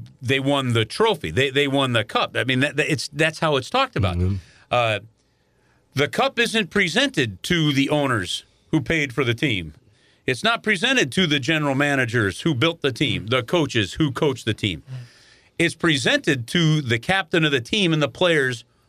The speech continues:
Speaker 1: who won it. And it is really a cool thing about the sport of hockey where it comes down to the players that won it first get that trophy. And it, it's just, I mean, so it makes it unique. On top of that, it's four seven-game series.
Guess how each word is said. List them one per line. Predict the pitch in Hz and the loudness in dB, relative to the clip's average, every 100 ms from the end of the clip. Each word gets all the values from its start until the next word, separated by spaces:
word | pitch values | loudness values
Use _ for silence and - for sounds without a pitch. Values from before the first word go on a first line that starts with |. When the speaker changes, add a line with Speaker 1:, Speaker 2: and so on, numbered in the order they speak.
| _ | _
Speaker 1:
who | - 190 175 165 | -2 0 2 2
won | 214 - | 2 0
it. | - | -2
And | 131 127 | -2 0
it | 127 | 0
is | 131 104 | -2 0
really | 123 254 277 | -2 0 0
a | 165 | 0
cool | 117 185 220 | 0 0 0
thing | 233 120 107 131 - _ _ | 0 0 2 0 -6 _ _
about | - 131 139 | -2 0 0
the | 127 | -2
sport | - - 127 160 | -4 0 2 0
of | 165 | 0
hockey | 113 98 - 120 120 _ _ _ | -2 -2 -2 -6 -6 _ _ _
where | 107 120 | 0 2
it | 120 117 | 2 0
comes | 143 143 | -2 0
down | 120 135 127 | 0 0 0
to | 139 | 0
the | 117 | 0
players | 110 - 135 160 143 | -2 0 2 2 0
that | 147 135 | 0 0
won | 117 123 123 | 0 2 2
it | 127 _ _ | -2 _ _
first | 127 127 - - | 0 0 -4 -12
get | 92 127 123 | -2 -2 0
that | 127 110 _ _ | -2 -2 _ _
trophy. | - 196 247 240 98 143 - - - _ _ _ _ - | -2 0 0 0 0 0 -4 -20 -20 _ _ _ _ -2
And | 143 139 123 - | 0 0 -2 -4
it, | 143 | -2
it's | 135 143 - | 0 -2 0
just, | 180 165 | -2 0
I | 170 | 0
mean, | 160 | 0
so | 151 190 180 160 _ _ _ | 0 0 -2 -4 _ _ _
it | 139 | 0
makes | 147 202 - - | 2 2 0 -4
it | 196 | 0
unique. | 175 196 143 - | 2 4 2 0
On | 135 143 | -2 0
top | - 285 285 | 0 0 0
of | 175 | 0
that, | 107 92 113 | 0 -2 -2
it's | 143 117 | -4 -4
four | - 214 - 302 | -2 2 2 0
seven-game | - 196 180 180 143 135 127 117 | 0 0 2 0 2 2 2 0
series. | - 82 78 85 127 | 0 -4 -2 -2 -4